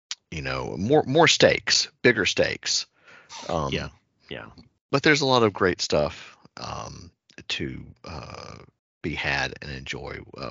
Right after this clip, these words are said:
Speaker 1: with this. Now, this is the only one. There's not another.
Speaker 2: That's correct. This, this is the only
Speaker 1: Okay.
Speaker 2: one of this, of this ilk, and this is the last of the Batman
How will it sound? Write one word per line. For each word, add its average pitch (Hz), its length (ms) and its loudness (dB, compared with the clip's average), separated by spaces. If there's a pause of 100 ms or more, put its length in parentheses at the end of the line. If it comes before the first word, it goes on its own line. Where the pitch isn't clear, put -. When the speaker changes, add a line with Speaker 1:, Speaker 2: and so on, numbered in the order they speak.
Speaker 1:
with 73 280 -10
this. - 180 -8
Now, 90 240 2
this 113 240 4
is 175 160 2
the 113 220 6
only 110 260 4
one. 98 220 2
There's 90 240 2
not 90 180 4
another. 78 580 0 (1000)
Speaker 2:
That's 110 220 0
correct. - 320 -2
This, 95 140 -2
this - 220 -2
is 110 100 -4
the 117 160 6
only 113 200 6
Speaker 1:
Okay. 101 80 2
Speaker 2:
one 98 200 2
of 87 260 -2
this, 87 320 -4
of 80 120 -8
this 87 240 -6
ilk, 78 400 -6
and 82 240 -6
this - 240 -6
is 90 140 -4
the 104 120 4
last 87 600 0 (460)
of 87 280 2
the 90 120 0
Batman 73 680 -2